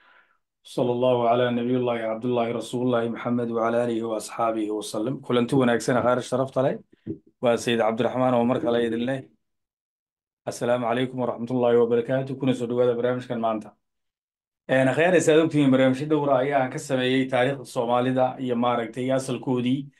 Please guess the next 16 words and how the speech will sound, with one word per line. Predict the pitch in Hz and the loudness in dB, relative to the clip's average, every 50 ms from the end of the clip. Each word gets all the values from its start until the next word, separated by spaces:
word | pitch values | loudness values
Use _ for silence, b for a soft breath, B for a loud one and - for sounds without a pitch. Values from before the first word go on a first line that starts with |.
| b b b b b b _ _ | b b b b b b _ _
Aniga | - 139 147 170 160 165 | 0 2 4 4 6 6
oo, | 151 143 139 143 | 6 6 4 4
maaragtay, | 143 139 135 131 123 - 139 131 | 4 4 4 4 2 2 -2 -2
taariikhdaana | 131 131 127 127 151 156 156 147 139 131 139 139 139 139 139 | 0 0 2 4 4 2 2 2 2 2 2 2 2 0 0
ay | 139 135 131 131 | 0 0 -2 -2
ku | 131 156 | -4 -4
salaysan | 156 - 147 131 127 127 131 151 143 131 | -4 -2 0 0 0 0 0 -2 -4 -2
tahay | 135 131 127 135 135 127 | 0 0 0 0 0 -2
buuggayga, | 127 135 139 131 117 135 135 135 127 120 123 123 127 127 127 127 - | -4 -4 -4 -4 -2 0 0 0 2 2 0 0 0 -2 -4 -6 -8
maaragtay, | 147 135 131 123 123 120 117 110 - 127 123 | -4 0 0 2 2 0 -2 -2 -4 -4 -4
aan | 123 123 120 113 | -2 -4 -4 -2
qoray, | 117 123 131 139 139 135 135 135 _ _ _ _ _ _ _ _ _ _ _ _ _ _ _ _ _ _ _ _ _ - | 0 0 2 2 2 0 -2 -6 _ _ _ _ _ _ _ _ _ _ _ _ _ _ _ _ _ _ _ _ _ 2
ee, | 120 120 | 2 2
hadduu | 120 120 120 135 135 | 2 2 0 0 2
Ilaahay | 135 131 127 127 127 | 4 4 4 2 0
idinku | 123 120 - - | -4 -6 -6 -4